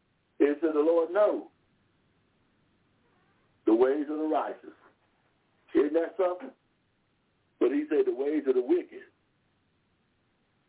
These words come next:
they gonna perish." God knows our ways. He see us every day.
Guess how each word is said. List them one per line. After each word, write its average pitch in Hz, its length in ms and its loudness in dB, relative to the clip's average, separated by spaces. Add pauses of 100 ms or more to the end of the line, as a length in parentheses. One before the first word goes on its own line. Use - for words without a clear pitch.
(1040)
they 127 180 4
gonna 131 200 -2
perish." 127 400 0 (580)
God 175 300 2
knows 196 340 4
our 123 180 0
ways. 113 300 -2
He 175 200 -8
see 220 160 2
us - 160 -2
every 170 240 2
day. - 260 -2